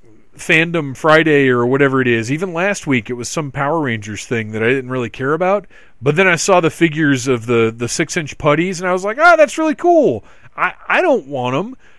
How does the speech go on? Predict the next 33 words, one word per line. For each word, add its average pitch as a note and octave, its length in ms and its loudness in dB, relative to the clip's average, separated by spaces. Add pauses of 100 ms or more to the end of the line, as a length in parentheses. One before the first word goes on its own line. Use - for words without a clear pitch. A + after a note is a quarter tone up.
(180)
but D#3 140 2
if F3 120 0
you're G3 100 0
a E3 60 -2
Power B3 320 -4
Rangers D3 400 -2
guy, A#2+ 440 -2 (220)
you're A#3 120 -6
gonna B3 120 -2
want, B3+ 180 -2
like, A#3 140 -2
a A#3+ 60 2
dozen C4+ 440 0
of C#4 80 -2
those C#3+ 300 0
things. F#2 360 -8
I D3+ 100 -2
think A3 120 -4
that's A#3 220 -2
great, D3+ 500 -4
and C3 140 -10
it E3 40 -6
looks F#3+ 180 -4
like F#3+ 140 -2
it's - 160 -10
a - 40 -20
two-pack, A#2+ 580 -4
so D3+ 140 -4
it's C3+ 120 -6
troop B3 300 -4
builders. G2+ 560 -6 (760)
So, F3 200 -2
like, D#3+ 240 2